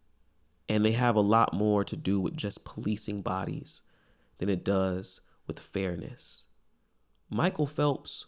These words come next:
was praised for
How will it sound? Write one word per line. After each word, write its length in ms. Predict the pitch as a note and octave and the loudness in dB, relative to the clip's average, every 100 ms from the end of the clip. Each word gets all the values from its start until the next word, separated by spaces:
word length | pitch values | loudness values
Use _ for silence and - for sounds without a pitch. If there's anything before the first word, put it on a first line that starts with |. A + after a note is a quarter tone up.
| - | -10
was 140 | - | -12
praised 840 | - - A#2+ C3 A2+ - - - - _ _ _ _ _ _ _ _ _ _ _ _ _ _ _ | -12 -6 0 0 0 -6 -10 -14 -20 _ _ _ _ _ _ _ _ _ _ _ _ _ _ _
for 680 | - A2+ G2+ E2+ E2 - | -2 2 2 2 -2 -8